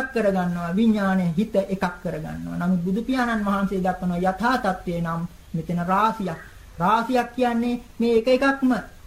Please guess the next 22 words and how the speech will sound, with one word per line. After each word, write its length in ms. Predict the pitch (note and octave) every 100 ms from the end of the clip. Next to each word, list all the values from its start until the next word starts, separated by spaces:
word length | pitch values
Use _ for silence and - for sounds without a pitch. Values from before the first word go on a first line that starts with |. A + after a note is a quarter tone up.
| -
නාම 300 | - G3+ B3+
රූප 280 | D4 D4 C#4
වශයෙන් 360 | A#3 G#3+ A3 G#3
ඊළඟට 320 | G#3 G3+ F#3+
වැටහෙන්න 320 | F3+ F3+ F3+
පටන් 320 | D#3+ - D#3+
ගන්නවා. 240 | D#3+ D#3+ E3+
මෙතන 240 | F#3+ A3
තියෙන 240 | A3+ A#3 A3+
නාමයක් 480 | A3 A3 A3 A3 G#3
රූපයක් 380 | A3+ A3 G#3 G3
විතරයි. 360 | G#3 G3 F3
මේවා 260 | G3 G3+ G3
ශීඝ්‍ර, 360 | - A3+ G#3 G3+
ඉතාම 420 | F#3 F3+ A3 F#3+
කියන්න 340 | - A3 A#3
බැරි 220 | A#3 G#3+
තරම් 240 | G#3 G3 G3
පුදුම 240 | A3 A3
වේගකින් 500 | G#3 G3 G3 F#3+ F#3+ - - - - - -
රූපය, 360 | F#3+ A3+ A#3+ A#3+ A#3 A#3 - - -
රූපය 360 | F#3 A#3 A#3+